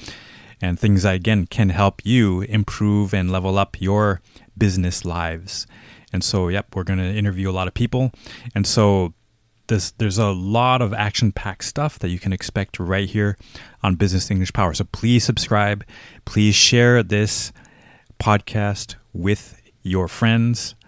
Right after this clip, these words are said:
your family, your, especially your colleagues, because, again, you want, uh,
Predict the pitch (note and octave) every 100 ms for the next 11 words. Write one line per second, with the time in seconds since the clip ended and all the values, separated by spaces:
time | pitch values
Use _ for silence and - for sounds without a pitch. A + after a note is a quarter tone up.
0 | _ _ _ _ - - A2+ A#2 A#2 A2+
1 | E2 - - G#2 - - F3 D#3+ C3+ A2
2 | F#2 - F#2 E2 D#2+ G2 - G2 F2+ -
3 | - - - _ F#2 A2+ G2+ F2+ G2 G#2
4 | _ - - - _ E2+